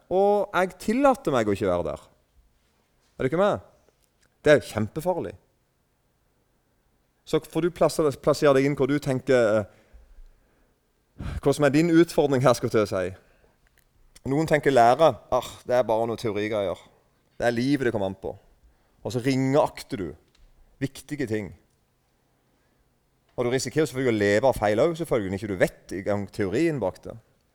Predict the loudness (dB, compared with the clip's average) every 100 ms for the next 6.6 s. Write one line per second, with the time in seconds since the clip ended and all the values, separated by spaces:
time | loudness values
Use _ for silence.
0 | _ _ _ _ -6 -4 -2 -2 -4 -6
1 | -6 -10 -20 _ _ _ _ _ _ _
2 | _ _ _ _ _ _ _ _ _ _
3 | _ _ _ _ _ _ -14 -2 2 2
4 | 2 -2 2 2 4 4 4 6 6 4
5 | 0 -6 -4 -2 0 0 2 2 2 -2
6 | -4 -2 2 4 2